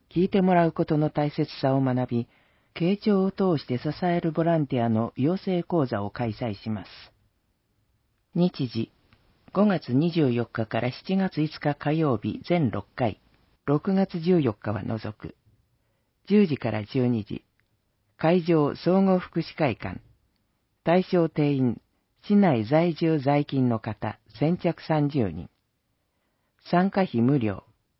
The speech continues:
申し込み問い合わせ、五月二十日金曜日までに、海老名市社会福祉協議会ボランティアセンター、電話二三五の零二二零へ。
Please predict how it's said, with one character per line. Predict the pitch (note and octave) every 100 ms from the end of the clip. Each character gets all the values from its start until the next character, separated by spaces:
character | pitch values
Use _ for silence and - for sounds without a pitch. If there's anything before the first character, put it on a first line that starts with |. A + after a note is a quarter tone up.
| _ _ _ _ _ _ _ -
申 | E3+
し | G3 -
込 | F3
み | E3
問 | E3 D3+
い | D3+
合 |
わ | C#3+ C3+
せ、 | C3 A2+ - _ _ _
五 | - G3+
月 | G3 E3 C#3
二 | B2
十 | -
日 | B2+
金 | B2+ - F3
曜 | F3+ E3
日 | C3
ま | A#2+
で | A#2 A2
に、 | G#2+ G#2+ _ _ _ _ _ _
海 | - E3 F#3+
老 |
名 | G3
市 | G#3 B2+
社 | A2+ D3+
会 | - F3+ F3+
福 | - F3
祉 | -
協 | - E3 D#3+
議 | D#3
会 | - G#2+ F#2+
ボ | A2+
ラ | D3
ン | E3
テ | D#3
ィ | D3+
ア |
セ | C3+ C3+
ン | F#2+
タ | - E2 - _ _ _ _ _ -
ー、 |
電 | C#3+ D#3
話 | D#3
二 | D3 D#3+ F#3+
三 | - F3+ D#3
五 | C3
の | A2+ G#2+
零 | C#3+ E3+
二 | E3+ F3 B2
二 | G#2+ A#2 C3+
零 | C3 A2+ D#2
へ。 | D#2+